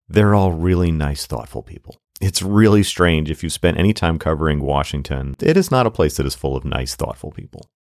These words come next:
Everyone at the Fed, I think they often do the wrong thing, but they're genuinely trying to do the right thing. And they're just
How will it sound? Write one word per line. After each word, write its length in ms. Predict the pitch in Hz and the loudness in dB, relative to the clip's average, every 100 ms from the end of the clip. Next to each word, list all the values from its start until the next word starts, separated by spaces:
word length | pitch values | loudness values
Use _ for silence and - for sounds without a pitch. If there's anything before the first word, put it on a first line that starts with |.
| - | 0
Everyone 440 | 139 170 175 127 | 2 4 4 2
at 60 | 117 | 0
the 80 | 98 | -4
Fed, 340 | - 71 69 - | 0 0 -2 -4
I 100 | 110 | -2
think 180 | 85 - | -2 -4
they 200 | 95 95 - | 0 2 4
often 360 | 90 87 80 | 2 2 -2
do 120 | 80 | 0
the 100 | 78 | -2
wrong 300 | 76 69 69 | -2 -2 -4
thing, 260 | 67 67 67 | -6 -8 -6
but 100 | - | -4
they're 100 | 151 | -4
genuinely 640 | 151 - 190 190 175 156 | -2 0 4 6 6 4
trying 340 | 127 110 95 87 | 2 2 2 2
to 60 | |
do 140 | 71 73 | -2 -2
the 140 | 69 | -2
right 220 | 67 65 | -2 -4
thing. 400 | - - - - - _ | -6 -8 -8 -10 -14 _
And 180 | - 120 | 0 2
they're 360 | 143 156 135 135 - | 4 4 2 -4 0
just 240 | 220 | 0